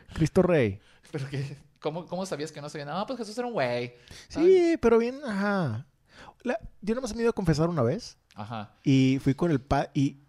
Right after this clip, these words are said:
Speaker 1: ahí te va, güey.
Speaker 2: Ok.
Speaker 1: Ahí te va porque me iba a confesar y me daba mucha pena admitirlo, güey.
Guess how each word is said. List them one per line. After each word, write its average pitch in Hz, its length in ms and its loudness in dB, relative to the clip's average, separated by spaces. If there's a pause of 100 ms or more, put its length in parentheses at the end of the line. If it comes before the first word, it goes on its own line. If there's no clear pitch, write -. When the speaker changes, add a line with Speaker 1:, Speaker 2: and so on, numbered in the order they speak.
(360)
Speaker 1:
ahí 160 140 -8
te 196 140 -10
va, 139 160 -2
güey. 92 260 -4 (320)
Speaker 2:
Ok. 92 280 -10 (340)
Speaker 1:
Ahí 143 120 2
te - 100 -4
va 185 120 -2
porque 180 240 -4
me 160 80 -4
iba 180 60 -2
a - 40 -14
confesar 139 440 -6
y - 60 -8
me 135 120 -4
daba 135 200 -4
mucha 147 680 -6 (280)
pena 131 280 -2
admitirlo, 101 520 -10
güey. 85 180 -18